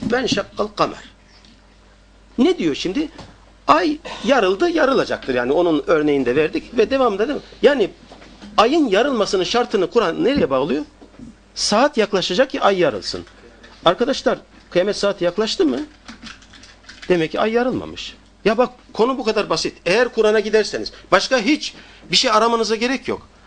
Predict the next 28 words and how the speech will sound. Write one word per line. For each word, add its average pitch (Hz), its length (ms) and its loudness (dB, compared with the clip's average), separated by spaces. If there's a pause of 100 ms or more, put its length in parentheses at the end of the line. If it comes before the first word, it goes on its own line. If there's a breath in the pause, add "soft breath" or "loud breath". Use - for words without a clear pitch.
(760 soft breath)
Eğer 240 260 4
dedim 240 260 2
biraz 233 220 2
daha 233 120 6
gramer 208 360 4
açısından 202 460 0
bir 180 40 -4
şey 214 160 0
istiyorsanız 202 720 0
işte 220 340 2
devamındaki 208 540 2
ayette 185 400 2
de - 240 -2
diyor 294 160 0
ki 226 160 -2
işte - 320 -2
onlara 208 360 0
sen 196 220 -2
bir 185 200 2
ayet 202 260 2
göstersen 240 560 -2 (300 loud breath)
herhangi 202 400 4
bir 151 100 2
ayet 113 160 -4
ama 110 200 -4
ayeten 185 580 2
diyor 107 180 -4
bak. 98 120 -8